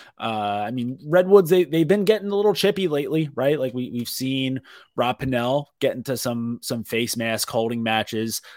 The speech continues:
Ryder's never a guy who's going to shy away from that type of stuff. Uh, they, they've got a cursed on the roster. So a-, a-, anytime you can bring a, a curse to a party, it,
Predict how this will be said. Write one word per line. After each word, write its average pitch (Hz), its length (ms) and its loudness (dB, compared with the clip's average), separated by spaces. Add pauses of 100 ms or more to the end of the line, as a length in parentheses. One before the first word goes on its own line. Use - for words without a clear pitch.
(120)
Ryder's 131 500 2
never 123 300 -2
a 117 40 -2
guy 117 340 -2
who's 120 220 -6
going 110 360 -4
to 110 580 -6
shy 127 360 -2
away 113 500 -2 (140)
from 147 220 -4
that 147 180 0
type 151 200 -2
of 160 80 -4
stuff. 185 400 0 (320)
Uh, 101 520 -8 (180)
they, 131 140 -4
they've 131 200 -6
got 131 160 0
a 131 40 -6
cursed - 520 -2 (320)
on 165 120 2
the 165 60 2
roster. 165 560 0 (600)
So 110 380 -2
a-, 110 160 -6
a-, - 240 -12
anytime 135 440 -4
you 127 80 -4
can 131 140 -4
bring 127 180 -2
a, 120 120 -4
a 123 60 -4
curse 131 360 -4
to 147 140 0
a 139 40 2
party, 156 400 2
it, 131 200 -4